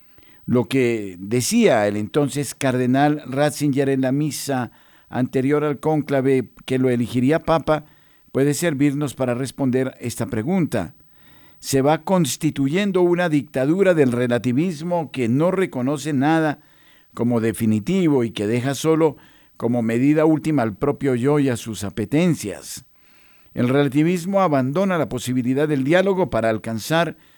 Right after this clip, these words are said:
una verdad común sobre la que construir la convivencia humana, el desarrollo como personas y como sociedad, e introduce una dictadura, la del propio yo y sus apetencias.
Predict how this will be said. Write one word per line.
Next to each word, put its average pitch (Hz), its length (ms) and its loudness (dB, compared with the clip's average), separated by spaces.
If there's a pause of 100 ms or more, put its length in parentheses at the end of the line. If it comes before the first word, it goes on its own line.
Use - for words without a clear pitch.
(240)
una 165 220 2
verdad 151 340 2
común 196 340 2
sobre 135 320 0
la 101 540 -4
que 147 160 -8
construir 147 720 -2
la 147 160 -4
convivencia 113 720 0
humana, 135 480 0 (400)
el 98 160 -2
desarrollo 104 560 0
como 101 260 0
personas 123 600 0
y 98 40 -12
como 120 240 -6
sociedad, 120 540 -2 (580)
e 131 120 2
introduce 131 540 0
una 143 280 0
dictadura, 127 760 -2
la 101 200 -8
del 104 180 -4
propio 151 360 -2
yo 131 320 0
y 120 120 -12
sus 101 220 -10
apetencias. 110 920 -6